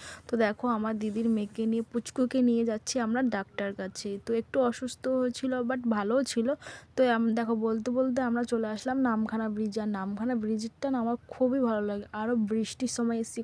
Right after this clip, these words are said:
খুবই দারুণ। আর আজকে ছিল না, মানে ফেরতি রথ যেটাকে বলা হয়, যে প্রথম রথে, প্রথম রথে হচ্ছে আমার দিদির মেয়েকে দেখতে গেছিলাম, আর দ্বিতীয় রথ হচ্ছে তাকে নিয়ে ডাক্তারের কাছে গেছিলাম, but একটু সমস্যার জন্য। বন্ধুরা,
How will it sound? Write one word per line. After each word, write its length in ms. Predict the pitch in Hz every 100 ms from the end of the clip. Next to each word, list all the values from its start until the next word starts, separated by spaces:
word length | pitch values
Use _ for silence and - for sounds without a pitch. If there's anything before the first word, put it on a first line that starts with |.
| -
খুবই 260 | - 285 285 220
দারুণ। 240 | 220 208 214 - - -
আর 60 | 233 214
আজকে 200 | 202 - 247
ছিল 140 | - 311 339
না, 60 | 240 208 202 - - -
মানে 140 | 240 254 254 - -
ফেরতি 380 | 247 247 - 285 269
রথ 140 | 233 214
যেটাকে 280 | 226 220 220 214
বলা 220 | 208 208 196
হয়, 180 | 196 202 202
যে 100 | 208 196 - - - - - - -
প্রথম 320 | 220 - 240 240
রথে, 240 | 254 240 262 - -
প্রথম 280 | 208 - 240 247
রথে 240 | 247 254 254
হচ্ছে 240 | 254 247 - 240
আমার 120 | 247
দিদির 220 | 226 220 240
মেয়েকে 180 | 247 247
দেখতে 160 | 233 -
গেছিলাম, 300 | 240 262 302 285 226
আর 80 | 202 208
দ্বিতীয় 280 | 220 220 262 254
রথ 120 | 240
হচ্ছে 160 | 233 269
তাকে 140 | 240 226
নিয়ে 120 | 240 214
ডাক্তারের 340 | 196 - 208 202
কাছে 140 | 202 196
গেছিলাম, 300 | 185 220 339 - - - - 262
but 140 | 285 - 214
একটু 180 | 226 311 294
সমস্যার 580 | 226 202 202 - - - 214 -
জন্য। 260 | - 202 - 214 - - - - - - - - - -
বন্ধুরা, 280 | 370 320